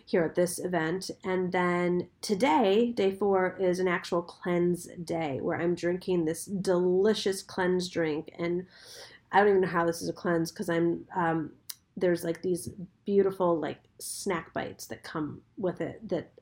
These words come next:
you do on your cleanse day. And so I'm having snack bites and cleansing today. Um,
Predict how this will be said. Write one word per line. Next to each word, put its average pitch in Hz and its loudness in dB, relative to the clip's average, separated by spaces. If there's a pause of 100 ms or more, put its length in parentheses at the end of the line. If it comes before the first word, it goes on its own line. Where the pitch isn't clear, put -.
(100)
you 190 -2
do 170 0
on 156 -2
your 175 -4
cleanse 165 -4
day. - -8
And 180 -4
so - -4
I'm 170 -4
having 170 -4
snack 269 0
bites 254 2
and 190 2
cleansing 190 0
today. 170 -2 (1160)
Um, 196 8